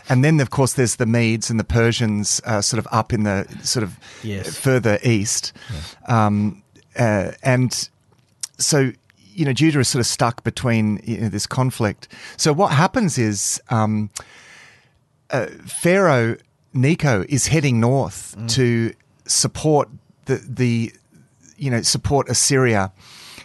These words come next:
Speaker 1: in, uh, w-, what, in what is gonna become, what is gonna climax in the Battle of Carchemish,
Speaker 2: That's
Speaker 1: the
Speaker 2: right.
Speaker 1: famous Battle of, of Carchemish. And, uh, and he's so, so it's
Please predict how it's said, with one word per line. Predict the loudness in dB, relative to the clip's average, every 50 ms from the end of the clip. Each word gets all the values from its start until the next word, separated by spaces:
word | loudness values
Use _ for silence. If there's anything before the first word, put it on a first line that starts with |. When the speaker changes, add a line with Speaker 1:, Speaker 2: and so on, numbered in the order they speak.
| -20 _ _
Speaker 1:
in, | -2 0 2 4 2 2 0 -2 -6 _ _ _ _ -14 -12
uh, | -12 -10
w-, | -4 -2 -2 0 0
what, | 0 -2 0 0
in | 2 2 4
what | 4 2 2
is | 0 0
gonna | 0 0 2
become, | 0 0 0 2 2 2 4 2 0 0 -4 -8 _ -12 -4
what | -2 -2 -2
is | 0
gonna | 0 0 -2 -2
climax | -2 0 2 2 2 2 2 0 -2 -2 -4 -4 -4
in | -2 -2
the | 0
Battle | 0 2 2 2 2 2 0 0
of | -2 -4 -8 -16 -14 -4
Carchemish, | -2 0 0 0 0 0 0 0 0 -2
Speaker 2:
That's | -2 -2 -2 0
Speaker 1:
the | 0
Speaker 2:
right. | 0
Speaker 1:
famous | 2 2 0 -2 -2
Battle | -2 -2 -2 -2 -2
of, | -4 -6 -10 -14 -12 -10
of | -10 -10 -8
Carchemish. | -6 -4 -4 -4 -2 -2 -2 -2 -4 -6 -10 -14 -20 -20 -20 -18 -18 -18 -18 -18 -18 -18 -20 -18 -4 0
And, | 2 2 4 4 2 2 0 -2 -4 -6 -6 _ _ _ _ _ _ _ _ _ -16 -16 -14 -8 _
uh, | 0 2 2 2 2
and | 4 4 4
he's | 4 4 2
so, | 0 0 0 0 0 0 -2 -6 -8
so | -4 -2 0 2 0
it's | 0 0 -4